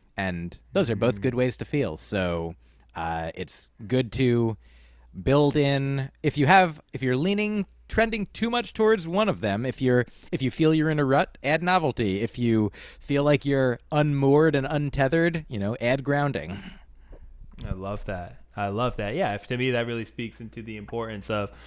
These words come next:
Speaker 2: balance and, and finding that, that yin and yang within your life.
Speaker 1: Totally. Uh, yes, I mean, I know, I know also, like, so many people have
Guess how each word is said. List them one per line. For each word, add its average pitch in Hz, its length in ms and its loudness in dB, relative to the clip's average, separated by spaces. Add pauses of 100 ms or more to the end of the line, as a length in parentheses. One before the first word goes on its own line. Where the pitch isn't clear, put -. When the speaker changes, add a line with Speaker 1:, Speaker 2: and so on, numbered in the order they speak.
(320)
Speaker 2:
balance 113 640 6
and, 104 320 -2
and 101 100 -6
finding 107 460 -2
that, 101 340 -4
that 107 220 -4
yin 117 180 0
and 107 140 -2
yang 110 280 2
within 101 280 -2
your 104 120 -4
life. 98 440 -12 (1600)
Speaker 1:
Totally. 101 480 -2 (180)
Uh, 113 440 0
yes, 151 180 0
I 139 60 -2
mean, 135 240 -4
I 151 100 -2
know, 139 560 0 (420)
I 156 60 2
know 151 100 4
also, 147 320 4
like, 113 280 -2
so 190 180 0
many 156 160 -2
people 139 280 -2
have 110 360 2